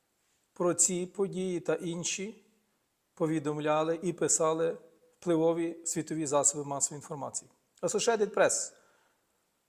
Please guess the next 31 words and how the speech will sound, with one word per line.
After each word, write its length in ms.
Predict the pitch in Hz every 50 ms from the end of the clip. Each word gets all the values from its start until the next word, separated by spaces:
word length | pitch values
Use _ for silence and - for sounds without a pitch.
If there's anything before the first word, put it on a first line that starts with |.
| _ _
Пентагон 460 | - 190 190 202 214 180 240 247 220
готовий 400 | 190 208 202 - 214 214 208 202
надіслати 520 | 196 196 175 180 160 - 214 202 190 196 175
Україні 300 | 151 180 180 175 175 175
нову 300 | 175 202 226 226 220 208
військову 640 | 196 190 - 165 175 170 143 - - 190 170 165
допомогу 460 | 156 151 - - 170 185 202 190 170 170
у 40 |
розмірі 480 | 160 175 165 147 156 165 160 160 165 - -
одного 420 | 175 160 131 139 160 156 156 165 170
мільярда 400 | 156 151 147 151 147 147 143 143
доларів 340 | 143 156 147 143 135 127
С 120 | - 170 156
Ш 140 | - 214 208
А. 120 | 208 214 - - - - _ _ _ _ - - _ _
Про 140 | - - 156
це 180 | - 196 180
заявили 340 | 147 160 170 160 165 165 156
усі, 220 | 151 143 - 175 156 -
о-, 260 | 170 - - 160 165 -
офіційні 420 | 175 - 180 170 - - 165 160
особи 320 | 156 - - 170 143 139 139
С 140 | - -
Ш 160 | - - 165 165
А 20 |
у 260 | - - - 254 247
вівторок, 560 | 220 220 208 - - 170 147 131 127 120 -
коли 180 | - 143 151 143
Сенат 360 | 147 - 165 175 196 202 196
якраз 380 | 156 - - 160 170 160 - -
от 300 | 156 147 - - -